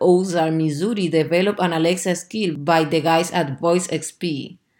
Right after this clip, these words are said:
but I do think this is the first time at a national level. There is so much potential in government services for conversational interfaces. Like I have said several times,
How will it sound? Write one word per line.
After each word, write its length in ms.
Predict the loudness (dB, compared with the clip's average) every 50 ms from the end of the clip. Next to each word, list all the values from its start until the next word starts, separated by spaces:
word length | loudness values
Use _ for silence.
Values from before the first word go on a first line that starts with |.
| _ _ _
but 200 | -2 0 2 2
I 60 | 2 2
do 240 | 2 2 2 2
think 320 | 0 0 0 2 2 0 -2
this 120 | -4 -4
is 120 | -6 -4 -2
the 100 | -2 -2
first 420 | 0 0 0 0 0 0 -2 -2
time 300 | -2 -2 0 0 -2 -2
at 120 | -2 -2
a 80 | 0 -2
national 580 | 0 0 0 0 -2 -2 -2 -2 -2 -2 0 0
level. 420 | 0 -2 -2 -4 -6 -10 -12 -14 -16 _ _ _ _ _ _ 0
There 160 | 2 2 2
is 160 | 2 0 -2
so 280 | -4 0 2 2 2 4
much 280 | 2 2 0 -2 0
potential 580 | 0 -2 0 2 2 2 2 2 2 0 0 2
in 220 | 2 0 0 0
government 540 | 0 0 2 2 2 2 2 0 0 -2 -2
services 540 | -2 0 0 0 2 0 -2 -4 -6 -6 -4
for 260 | -4 -4 -4 -4 -6
conversational 840 | -4 -2 0 0 2 0 -2 -2 0 -2 -2 -2 0 0 0 0 0
interfaces. 1080 | 0 0 0 0 -2 -2 -2 -4 -2 -2 0 0 -2 -4 -6 -10 -14 -14 -16 -18 -20 -20 _ _ _ _ _ _ _ _ _ _ _ _ _ _ _ _ _ _ _ _ 0
Like 180 | 0 0 2
I 80 | 2 2 2
have 180 | 2 2 0
said 360 | -2 -2 0 2 2 2 0
several 500 | -2 -2 0 0 0 2 2 2 0 0
times, 600 | 0 -2 -2 0 0 0 0 -2 -2 -4 -6 -6